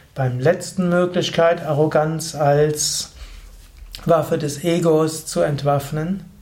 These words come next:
Sage zu Gott, „Dein Wille geschehe. Ich bin nur ein Instrument. Den Körper habe ich nicht unter Kontrolle. Er ist Teil des ganzen lebendigen Universums.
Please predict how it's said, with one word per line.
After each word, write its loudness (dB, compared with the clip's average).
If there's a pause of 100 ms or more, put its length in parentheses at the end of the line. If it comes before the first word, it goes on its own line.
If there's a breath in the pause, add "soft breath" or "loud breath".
(600 soft breath)
Sage 2
zu 0
Gott, 0 (300)
„Dein 2
Wille 4
geschehe. -2 (220)
Ich 0
bin 4
nur 4
ein 2
Instrument. -2 (500 loud breath)
Den 0
Körper 4
habe 2
ich -2
nicht 0
unter 2
Kontrolle. 2 (220)
Er 2
ist -4
Teil 6
des -4
ganzen -2
lebendigen 0
Universums. -2